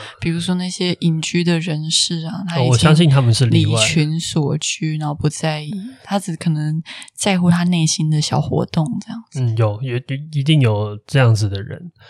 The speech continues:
Speaker 2: 但我想要表达是一个多数的情况。我们的世界的长相来自于我感受别人怎么感受我的感受。
Speaker 1: 嗯。
Speaker 2: 对，然后，所以他，他，他比我们想象的再更虚幻一点，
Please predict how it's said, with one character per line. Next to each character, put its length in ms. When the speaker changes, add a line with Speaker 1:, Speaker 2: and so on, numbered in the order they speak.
Speaker 2:
但 180
我 80
想 140
要 60
表 200
达 200
是 180
一 80
个 560
多 180
数 200
的 100
情 220
况。 260
我 140
们 220
的 220
世 280
界 160
的 120
长 300
相 300
来 180
自 240
于 240
我 400
感 200
受 220
别 240
人 300
怎 120
么 140
感 180
受 220
我 140
的 100
感 240
受。 160
Speaker 1:
嗯。 640
Speaker 2:
对， 260
然 120
后， 360
所 160
以 40
他， 180
他， 180
他 140
比 140
我 60
们 100
想 140
象 220
的 60
再 180
更 160
虚 200
幻 240
一 60
点， 160